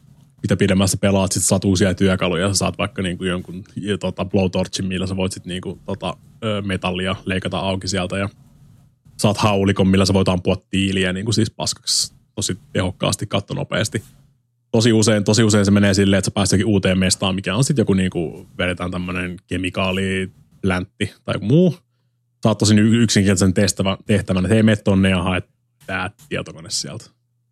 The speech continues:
Okei, sit sä käyt hakkaa vaan pari seinää paskaksi sieltä. Tosi yksinkertainen keissi. Ja sit niinku se tyyliin seuraava tehtävä, mikä sulle tulee siellä, on sit niinku, että hei, sun pitää hakea nää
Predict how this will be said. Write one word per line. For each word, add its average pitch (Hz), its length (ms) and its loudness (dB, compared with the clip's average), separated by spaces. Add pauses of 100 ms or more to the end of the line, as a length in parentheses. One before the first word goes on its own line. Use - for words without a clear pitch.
Okei, 110 280 0
sit - 120 -4
sä - 80 -6
käyt 92 160 -2
hakkaa 92 300 -6
vaan 90 140 -4
pari 87 200 -4
seinää 92 340 -4
paskaksi 92 360 -6
sieltä. 104 200 -4 (680)
Tosi 147 200 4
yksinkertainen 110 640 4
keissi. 104 360 2 (540)
Ja 98 80 -2
sit 101 200 0 (140)
niinku 98 160 0
se - 120 -4
tyyliin 101 320 4
seuraava 95 500 2
tehtävä, 95 340 -2
mikä 95 160 -4
sulle 98 220 0
tulee 98 260 0
siellä, 90 300 -4
on 98 100 -8
sit - 200 -12
niinku, 87 220 -12
että 92 140 -2
hei, 104 80 2
sun 101 120 2
pitää 98 180 2
hakea 95 220 0
nää 95 300 2